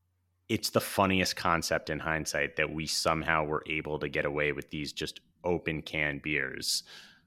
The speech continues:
the entire movie. We just kept opening them up from a backpack and cracking them throughout, just getting fucked up.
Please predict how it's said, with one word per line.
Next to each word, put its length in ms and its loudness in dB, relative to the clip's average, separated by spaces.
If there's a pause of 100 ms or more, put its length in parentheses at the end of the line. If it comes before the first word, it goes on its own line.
(340)
the 160 2
entire 340 4
movie. 240 -2
We 100 4
just 140 4
kept 240 2
opening 360 6
them 120 6
up 120 6
from 140 -2
a 60 0
backpack 480 2
and 120 -6
cracking 500 4
them 160 -2
throughout, 440 0
just 160 -8
getting 220 -2
fucked 480 -6
up. 260 -2